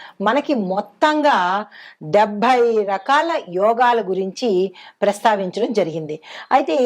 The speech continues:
ఈ బృహత్ పరాశర హోరా శాస్త్రంలో ఈ యోగాలు అనేవట ఎలా ఉంటాయంటే, పూర్వజనం శ-, శరప్ అర్ధయ, అంటే గత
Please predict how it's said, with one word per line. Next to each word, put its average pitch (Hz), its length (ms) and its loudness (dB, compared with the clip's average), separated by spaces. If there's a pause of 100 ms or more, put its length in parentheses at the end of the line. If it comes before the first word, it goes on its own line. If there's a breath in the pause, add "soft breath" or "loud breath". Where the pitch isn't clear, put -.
ఈ 247 540 2
బృహత్ 233 560 0
పరాశర 277 440 2
హోరా 233 360 0
శాస్త్రంలో 175 840 -2 (360 loud breath)
ఈ 220 200 2
యోగాలు 277 500 4
అనేవట 220 720 -2 (340 loud breath)
ఎలా 233 220 4
ఉంటాయంటే, 208 920 0 (400 loud breath)
పూర్వజనం 285 840 2 (260)
శ-, 226 480 2 (320)
శరప్ 240 580 0 (280)
అర్ధయ, 180 680 0 (200)
అంటే 175 680 -2 (840 loud breath)
గత 220 340 2